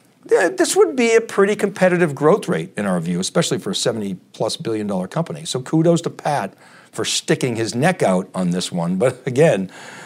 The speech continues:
the promise is several years away, at least four years away. Now, we want to focus on Foundry because that's the only way Intel is going to get back into the volume game and the volume necessary for the company to compete.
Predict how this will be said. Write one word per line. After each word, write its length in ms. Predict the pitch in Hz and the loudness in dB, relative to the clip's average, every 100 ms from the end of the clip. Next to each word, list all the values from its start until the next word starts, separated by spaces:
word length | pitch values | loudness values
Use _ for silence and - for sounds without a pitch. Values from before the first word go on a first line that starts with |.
| - | -4
the 100 | 120 | -4
promise 480 | - 131 143 123 110 | 2 4 6 4 2
is 360 | 110 104 95 - - - - | -2 -2 -6 -12 -20 -20 -8
several 440 | - 151 165 131 110 | 0 4 4 4 2
years 260 | 120 113 | 2 2
away, 380 | 95 110 135 82 | 2 4 4 2
at 140 | 90 | -4
least 340 | 117 104 - - - _ | -4 -4 -6 -12 -20 _
four 300 | - - 107 | -10 -4 -2
years 200 | 95 90 | 0 -2
away. 300 | 87 117 90 - _ _ _ _ _ _ _ - - - - | -2 -2 -2 -8 _ _ _ _ _ _ _ -20 -20 -20 -2
Now, 100 | 151 | 4
we 60 | 170 | 6
want 180 | 240 320 | 6 6
to 40 | |
focus 340 | - 208 180 160 | 4 4 4 2
on 80 | |
Foundry 360 | 135 147 143 135 | 4 4 4 2
because 220 | - 117 | -2 2
that's 160 | 185 190 | 2 2
the 120 | 214 - | -2 4
only 320 | 190 208 202 | 4 6 6
way 320 | 147 147 151 | 6 6 6
Intel 540 | 139 143 139 131 123 | 4 0 2 4 4
is 80 | 110 | 0
going 280 | 98 123 123 | -2 -4 -2
to 100 | 135 | -6
get 280 | 107 123 - | -4 -4 0
back 300 | 120 117 - - | 0 0 -2 -4
into 320 | 123 123 127 | -4 -2 -4
the 100 | 120 | -4
volume 680 | 98 98 110 113 117 113 92 | -2 2 4 2 0 -4 -4
game 440 | 101 98 95 95 - - | -2 0 0 -2 -8 -10
and 120 | 92 | -4
the 60 | 98 | -4
volume 500 | 92 113 127 135 101 | 2 4 4 2 0
necessary 540 | 104 - 107 101 98 | -2 -2 -4 -2 -4
for 120 | 95 | -4
the 80 | 98 | -8
company 340 | - 87 85 87 | -8 -8 -8 -8
to 100 | 98 | -10
compete. 500 | 104 - 190 104 | -12 0 0 0